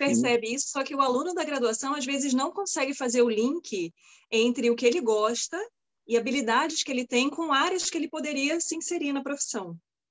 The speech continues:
Speaker 2: Então, como é que foi isso pra
Speaker 1: Com-,
Speaker 2: você?
Speaker 1: é, é, eu acho que, assim, muito bem observado isso, Thaís.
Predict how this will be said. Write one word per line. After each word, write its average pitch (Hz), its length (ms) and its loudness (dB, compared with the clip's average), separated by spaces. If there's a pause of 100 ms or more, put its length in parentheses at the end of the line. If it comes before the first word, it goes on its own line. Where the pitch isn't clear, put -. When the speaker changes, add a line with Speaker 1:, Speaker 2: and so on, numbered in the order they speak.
Speaker 2:
Então, 220 120 -4
como 233 120 2
é 240 60 4
que 233 60 -2
foi 185 140 4
isso - 120 2
pra 170 100 2
Speaker 1:
Com-, - 20 6
Speaker 2:
você? 196 360 0 (180)
Speaker 1:
é, 160 720 8
é, 131 60 6
eu 139 80 6
acho 156 160 0
que, 202 60 -4
assim, 160 340 -4
muito 151 260 2
bem 175 260 2
observado 147 840 4
isso, 117 240 -4
Thaís. 113 460 -2